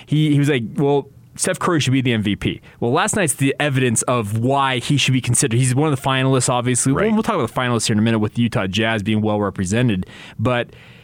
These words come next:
Speaker 1: the, the fact that he was a finalist for the award, well, last night is just, like, the microcosm of why. Because he took that team and dragged them as far as he possibly could. They ran into a team.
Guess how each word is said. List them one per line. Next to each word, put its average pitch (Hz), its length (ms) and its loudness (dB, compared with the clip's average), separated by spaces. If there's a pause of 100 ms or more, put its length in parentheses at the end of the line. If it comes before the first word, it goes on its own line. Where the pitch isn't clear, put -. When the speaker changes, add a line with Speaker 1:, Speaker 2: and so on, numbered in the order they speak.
(140)
Speaker 1:
the, 143 520 2
the 147 160 -2
fact 196 380 -2
that 156 80 0
he 180 180 2
was 156 120 2
a 147 60 0
finalist 160 460 0
for - 80 -2
the 139 80 2
award, 151 280 2 (160)
well, 127 120 0
last 208 240 0
night 175 240 0
is 131 120 2
just, 143 300 0
like, 131 140 0 (120)
the 123 140 0
microcosm 117 920 0
of 98 160 -2
why. 107 580 -2 (100)
Because 131 360 0 (340)
he 196 240 2
took 185 380 -2
that 143 320 -2
team 127 420 2
and 113 140 2
dragged 127 280 0
them 117 80 0
as 107 140 0
far 151 300 0
as 131 80 0
he 120 80 0
possibly 120 560 0
could. 117 340 0
They 110 80 2
ran 127 200 2
into 135 300 0
a 113 60 2
team. 143 420 0